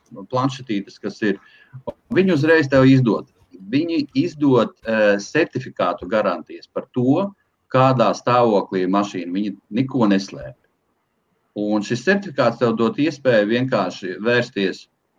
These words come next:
ja gadījumā, teiksim, saimnieks tur stāsta kaut kādus zilus brīnumus, tad šis te,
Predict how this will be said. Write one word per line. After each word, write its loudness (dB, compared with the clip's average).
ja 4
gadījumā, -2
teiksim, -20
saimnieks 0
tur -10
stāsta 0
kaut -4
kādus -2
zilus 0
brīnumus, 4
tad -10
šis -2
te, 2